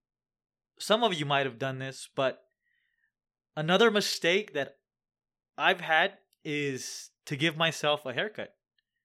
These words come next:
I know when this whole quarantine started,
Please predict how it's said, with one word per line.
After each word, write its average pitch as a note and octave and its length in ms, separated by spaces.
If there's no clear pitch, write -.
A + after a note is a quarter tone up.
I D#3+ 120
know F#3 160
when F#3 140
this E3+ 120
whole F#3+ 160
quarantine E3+ 500
started, D3 580